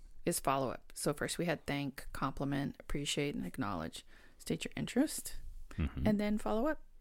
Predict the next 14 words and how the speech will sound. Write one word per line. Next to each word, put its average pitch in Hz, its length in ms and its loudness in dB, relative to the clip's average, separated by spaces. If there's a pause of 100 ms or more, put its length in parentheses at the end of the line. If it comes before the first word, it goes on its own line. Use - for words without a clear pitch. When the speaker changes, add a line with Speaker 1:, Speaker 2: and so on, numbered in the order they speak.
(760)
Speaker 1:
And 226 120 12
it's 233 120 8
that 202 240 8
follow-up 214 640 10 (320)
that'll 156 260 0
get 156 240 -4
you - 80 -2
that - 240 0
second - 340 -4
date. 92 240 -2 (460)
Speaker 2:
Yeah. 180 140 10 (1040)
Speaker 1:
Hopefully. - 420 0 (480)
Speaker 2:
'Cause 127 160 10
you're, 120 340 12